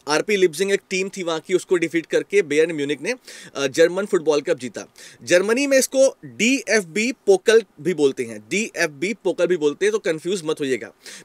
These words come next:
Maybe आपके एग्जाम में जर्मन कप पूछे, maybe आपके एग्जाम में डीएफ़बी पोकल पूछे, तो दोनों का नाम एक ही है, ठीक है, तो याद कर लीजिएगा इसे।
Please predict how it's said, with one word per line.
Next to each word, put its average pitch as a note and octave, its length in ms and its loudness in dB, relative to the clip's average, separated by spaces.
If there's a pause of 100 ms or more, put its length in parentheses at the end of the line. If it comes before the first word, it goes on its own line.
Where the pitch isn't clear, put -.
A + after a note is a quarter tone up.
Maybe F3 240 2
आपके G#3+ 200 0
एग्जाम G3+ 300 2
में G3+ 140 -2
जर्मन D#3 320 0
कप F#3+ 200 -4
पूछे, F#3 220 0
maybe E3 240 0
आपके E3+ 200 -2
एग्जाम D#3+ 280 -4
में E3+ 220 -4
डीएफ़बी D3 640 -4
पोकल C#3 360 -2
पूछे, B2 260 -8
तो A#2+ 140 -14
दोनों D#3 180 -4
का E3+ 80 -2
नाम E3 160 -2
एक A#2+ 120 -6
ही B2+ 80 -4
है, A#2+ 60 0
ठीक D3 180 -8
है, A3 60 -12
तो - 380 -12
याद C3 180 0
कर B2 120 -2
लीजिएगा A2+ 300 -6
इसे। G#2+ 180 -12